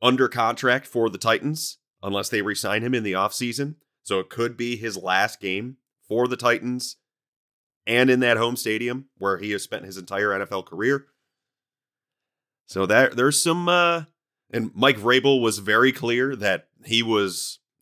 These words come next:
going all out to win that game. So there's a little bit to that Titans-Jaguars game. So, uh, even if the Steelers don't lose or <laughs> the, the Texans and Colts don't tie, don't count out those Titans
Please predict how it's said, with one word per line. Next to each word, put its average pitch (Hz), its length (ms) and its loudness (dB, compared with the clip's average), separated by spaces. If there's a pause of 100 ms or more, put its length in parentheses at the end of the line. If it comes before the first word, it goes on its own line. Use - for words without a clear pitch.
going 101 380 0 (120)
all 120 260 6
out 123 220 4
to 120 60 -8
win 120 180 -2
that 131 180 0
game. 139 300 -2 (1700)
So - 80 -12
there's 254 400 2
a 196 40 -4
little 233 200 -2
bit 254 160 0
to 247 180 0
that 131 220 2
Titans-Jaguars 90 800 -8
game. 57 260 -16
So, 90 320 -8
uh, 90 260 -4 (400)
even 170 220 4
if 190 140 -2
the 175 60 -2
Steelers 156 440 -2
don't 160 200 0
lose 151 300 2
or 123 160 0
<laughs> 120 140 -8
the, 110 380 -4
the 92 420 -2
Texans 131 400 -2
and 101 140 -6
Colts 120 260 -4
don't 110 200 -2
tie, 135 400 2 (1800)
don't - 160 4
count 220 220 0
out 220 120 -4
those 208 160 -2
Titans 175 520 -4